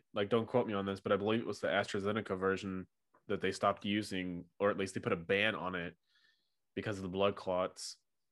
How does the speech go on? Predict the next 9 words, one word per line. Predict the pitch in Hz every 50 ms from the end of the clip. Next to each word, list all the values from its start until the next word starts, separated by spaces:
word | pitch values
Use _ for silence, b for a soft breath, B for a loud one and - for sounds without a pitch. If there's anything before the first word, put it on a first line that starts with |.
| _ _ _ _ -
Um, | 87 87 87 87 87 87 87 87 87 87 87 85 - _ _ _ _ _ _ _ _ _ _ _ _ - - - _ _ _
which, | 127 139 170 202 196 - 175
I |
mean, | 185 185 185 190 185
it, | 147 139 151 147 - - 143
it | 160 160 -
sounds | 190 190 196 175 -
scary. | - 151 156 175 175 143
Like, | 113 104 104